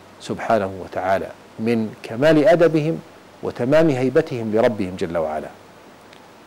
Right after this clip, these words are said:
ويا إخواني، هذه الآية توقفنا كثيرًا.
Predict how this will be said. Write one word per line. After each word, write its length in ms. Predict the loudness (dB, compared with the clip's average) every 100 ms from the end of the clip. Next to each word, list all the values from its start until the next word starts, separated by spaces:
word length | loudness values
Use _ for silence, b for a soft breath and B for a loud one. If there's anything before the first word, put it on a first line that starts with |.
| -20 -20 -20 -20 -20 -20 -20 0
ويا 280 | 4 6 6
إخواني، 500 | 2 4 4 4 0 -6 -8
هذه 240 | 0 2 4
الآية 380 | 4 4 2 -2
توقفنا 520 | -10 -6 -6 -6 -8 -8
كثيرًا. 460 | -10 -6 -4 -4